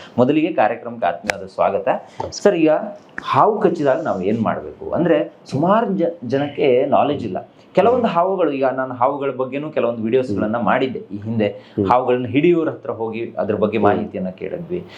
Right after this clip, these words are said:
Speaker 1: So ಒಬ್ಬೊಬ್ರು ಒಂದೊಂದ್ ಬಗೆಯಲ್ಲಿ ಹೇಳ್ತಾರೆ. As a ಡಾಕ್ಟರ್ ಆಗಿ ನೀವ್ ಏನ್ ಸಜೆಸ್ಟ್ ಮಾಡ್ತೀರಾ?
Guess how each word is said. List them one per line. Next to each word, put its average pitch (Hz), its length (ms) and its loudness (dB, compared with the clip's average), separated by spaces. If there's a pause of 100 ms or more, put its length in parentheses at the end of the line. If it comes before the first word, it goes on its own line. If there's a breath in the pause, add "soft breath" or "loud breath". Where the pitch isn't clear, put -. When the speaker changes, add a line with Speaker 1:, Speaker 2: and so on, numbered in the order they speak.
(160 loud breath)
Speaker 1:
So 220 60 4
ಒಬ್ಬೊಬ್ರು 254 520 4
ಒಂದೊಂದ್ 202 340 0
ಬಗೆಯಲ್ಲಿ 139 300 -6
ಹೇಳ್ತಾರೆ. - 420 0
As 240 160 0
a 165 40 -6
ಡಾಕ್ಟರ್ 214 440 0
ಆಗಿ 160 320 -4
ನೀವ್ 208 300 -2
ಏನ್ 214 160 2
ಸಜೆಸ್ಟ್ 156 440 -6
ಮಾಡ್ತೀರಾ? 98 560 0